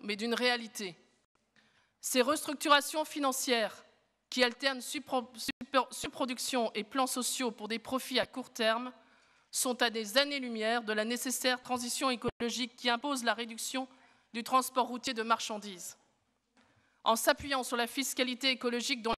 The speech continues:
la taxe poids lourd, la transition écologique permet une gestion prévisionnelle des emplois et des compétences, une conversion vers d'autres secteurs industriels en développement et donc la sécurisation des parcours professionnels des salariés.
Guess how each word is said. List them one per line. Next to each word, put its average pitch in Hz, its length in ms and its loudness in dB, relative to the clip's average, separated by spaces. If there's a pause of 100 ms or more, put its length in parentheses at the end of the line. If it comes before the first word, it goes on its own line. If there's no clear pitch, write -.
la 220 80 4
taxe - 300 -4
poids 240 140 -4
lourd, 233 380 -6 (480)
la 208 120 0
transition 269 460 0
écologique 247 540 0
permet 254 260 2
une 226 160 -4
gestion 247 360 -2
prévisionnelle 247 540 0
des 220 180 -6
emplois 247 360 2
et 226 40 -2
des 208 120 -8
compétences, 214 720 -4 (680)
une 220 140 -2
conversion 269 500 2
vers 220 160 0 (240)
d'autres 277 300 0
secteurs 240 400 -2
industriels 226 500 -4
en 226 80 -2
développement 214 640 0 (520)
et 214 100 2
donc 277 240 2
la 233 140 2
sécurisation 254 920 0
des 233 140 -4
parcours 262 400 0
professionnels 254 580 0
des 226 80 -8
salariés. 196 540 -2